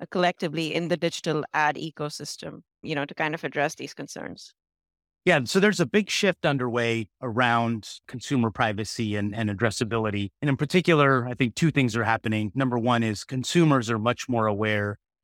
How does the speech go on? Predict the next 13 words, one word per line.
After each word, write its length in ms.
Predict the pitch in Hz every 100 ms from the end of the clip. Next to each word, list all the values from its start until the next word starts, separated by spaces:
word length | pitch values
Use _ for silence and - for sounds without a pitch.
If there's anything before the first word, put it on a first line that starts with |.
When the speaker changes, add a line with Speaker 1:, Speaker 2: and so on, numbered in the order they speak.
| _ -
Speaker 2:
about 240 | 107 107
how 220 | - 123
their 200 | 110 107
data 560 | 104 113 107 104 101 95 -
may 220 | 120 110
be 400 | 107 104 98 - -
used 720 | 101 117 117 110 101 - - _
in 140 | 131 127
the 80 |
process 520 | 104 127 104 - 110 110
of 100 | 95
digital 320 | 104 104 101
advertising 580 | 107 117 135 127 143